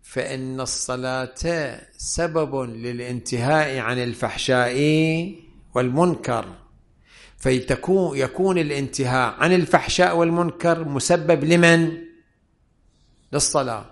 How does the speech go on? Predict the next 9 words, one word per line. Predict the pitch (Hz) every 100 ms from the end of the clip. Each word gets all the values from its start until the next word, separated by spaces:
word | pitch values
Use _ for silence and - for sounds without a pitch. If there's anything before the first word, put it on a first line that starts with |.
| _ _ _ _ _
فأنت | - 113 170 165 139
إذا | 127 120 117
جئت | 113 120 120 117 -
بالصلاة | 120 117 107 107 - 117 110 131 160 170
فقد | - - - 117 123 104
جئت | 139 160 -
بمن؟ | 147 156 151 135 131 - - - - _ _ _ _ _ _ _ _ _ _ _ _ _ _ _ _ -
بمن؟ | 123 151 139 113 - _ _ _ _ _ _ _ _ -
بمسببه، | 107 123 170 - 180 156 151 139 113